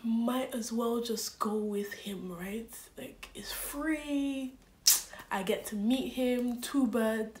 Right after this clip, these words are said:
one stone," that kind of thing. Problem number one.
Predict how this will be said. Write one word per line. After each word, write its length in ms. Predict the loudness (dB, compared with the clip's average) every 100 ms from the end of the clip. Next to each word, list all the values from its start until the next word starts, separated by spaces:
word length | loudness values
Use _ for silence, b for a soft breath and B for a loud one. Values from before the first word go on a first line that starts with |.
| -14
one 300 | -4 0 0
stone," 540 | -2 -2 0 0 0 -4 -6
that 160 | -4 -2
kind 220 | -2 -2
of 80 | -4
thing. 300 | -4 -4 -4 -8 -20 -20 0
Problem 480 | 8 10 10 6 6
number 280 | 4 4 4
one. 400 | 6 6 4 2